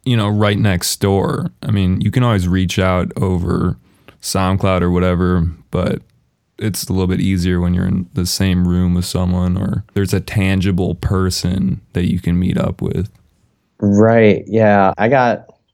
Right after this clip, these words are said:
Speaker 2: pretty lucky on that. One of my, uh, good friends from high school is, like, he's been producing since he was eleven years old. And this kid makes some of the craziest beats. His name is Anoxix. He does crazy, like, heavy dubstep, and he's an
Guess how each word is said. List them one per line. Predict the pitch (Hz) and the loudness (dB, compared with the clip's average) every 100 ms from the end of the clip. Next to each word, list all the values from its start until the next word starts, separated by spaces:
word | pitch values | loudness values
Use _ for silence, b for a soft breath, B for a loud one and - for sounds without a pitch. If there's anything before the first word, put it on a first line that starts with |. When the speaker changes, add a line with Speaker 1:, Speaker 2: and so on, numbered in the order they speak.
| _ | _
Speaker 2:
pretty | - 110 101 | -4 0 4
lucky | 95 98 104 | 2 2 -2
on | 95 90 | -2 -2
that. | 87 76 | -4 -2
One | 104 107 | 4 6
of | |
my, | 104 104 98 | 6 6 6
uh, | 92 90 82 | 4 4 2
good | 80 104 101 | 0 -2 0
friends | 110 95 - | 0 -2 -4
from | 90 | -8
high | 87 87 | -4 -4
school | 92 - 92 90 90 _ _ _ _ _ _ - | -4 -2 0 0 -4 _ _ _ _ _ _ -2
is, | 95 92 | 0 2
like, | 98 85 71 | 2 2 0
he's | 117 113 | 0 2
been | 113 95 | 2 -2
producing | - 87 80 - 78 | 0 -2 -2 -6 -8
since | 73 80 80 | -8 -8 -4
he | 107 | 2
was | 98 78 | 2 2
eleven | - 110 104 | 0 2 4
years | 98 92 95 | 4 2 2
old. | 92 87 | 2 2
And | 82 | 0
this | 98 | -2
kid | 104 110 90 | -2 0 0
makes | 87 - | -2 -6
some | 92 | -8
of | 87 | -6
the | 76 | -6
craziest | - 95 98 90 87 | -2 0 2 0 -2
beats. | - 92 87 | -2 -2 -2
His | - 90 | -4 0
name | 110 110 | 4 4
is | 95 | 4
Anoxix. | 92 87 90 - 104 107 107 - | 2 2 0 0 0 0 -2 -6
He | 95 | -2
does | 92 92 - | 2 2 0
crazy, | - 104 101 92 95 | 0 2 4 2 0
like, | 92 90 76 | 2 0 -2
heavy | - 95 90 87 | -2 0 0 -2
dubstep, | 92 92 95 - 85 90 | 0 0 0 0 0 0
and | 87 | -2
he's | 90 | 0
an | 90 | 0